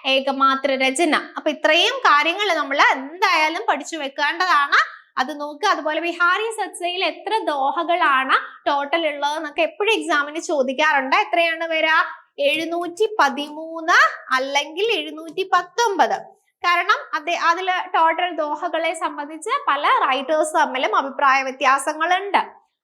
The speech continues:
അല്ലെ? അപ്പൊ ചില, ആ, എക്സാമിന്, എക്സാമിന് എന്തായാലും ഈ രണ്ട് ഓപ്ഷൻസ് ഒരുമിച്ച് വരാറില്ല.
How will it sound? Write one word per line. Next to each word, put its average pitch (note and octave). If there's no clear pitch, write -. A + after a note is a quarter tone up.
അല്ലെ? A4
അപ്പൊ G#4+
ചില, C5
ആ, D4+
എക്സാമിന്, G#4
എക്സാമിന് F4+
എന്തായാലും F4+
ഈ G#4
രണ്ട് E4+
ഓപ്ഷൻസ് E4+
ഒരുമിച്ച് E4
വരാറില്ല. D4+